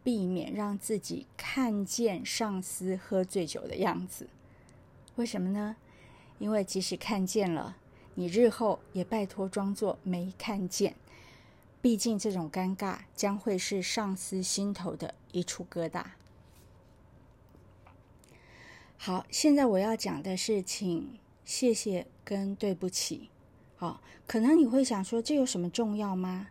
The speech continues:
其实我觉得蛮重要的，因为这跟人际关系也蛮重-，蛮有关的。在职场上呢，其实我认为要常常挂在嘴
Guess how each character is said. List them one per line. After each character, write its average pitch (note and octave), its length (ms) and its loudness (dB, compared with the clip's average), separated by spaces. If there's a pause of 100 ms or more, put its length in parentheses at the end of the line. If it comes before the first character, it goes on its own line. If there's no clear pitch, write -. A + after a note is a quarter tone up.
其 G#3 140 -4
实 A#3 100 -4
我 G#3 100 -2
觉 F#3+ 160 -6
得 F#3+ 120 -2
蛮 F#3 260 -2
重 G#3+ 260 -2
要 G3+ 220 -2
的， - 160 -8
因 G#3 160 -2
为 A3 160 -2
这 G3+ 140 -4
跟 G3 340 -4
人 F#3 240 -2
际 G3 240 -6
关 F#3+ 260 -4
系 F#3+ 280 -6 (220)
也 F#3 120 -2
蛮 F3+ 300 -4
重-， G#3 120 -8 (400)
蛮 G3 160 0
有 G#3+ 120 -4
关 F3+ 320 -4
的。 F#3 180 -6 (640)
在 E4 220 6
职 A#3 180 2
场 G#3 260 0
上 A3 300 2
呢， F#3+ 240 0
其 - 160 -2
实 A#3 100 2
我 G3+ 180 4
认 A#3+ 280 4
为 F#3+ 140 2
要 G#3+ 160 0
常 F#3 260 -4
常 F#3 180 -4
挂 A#3 220 -2
在 G#3+ 220 -2
嘴 E3+ 200 -4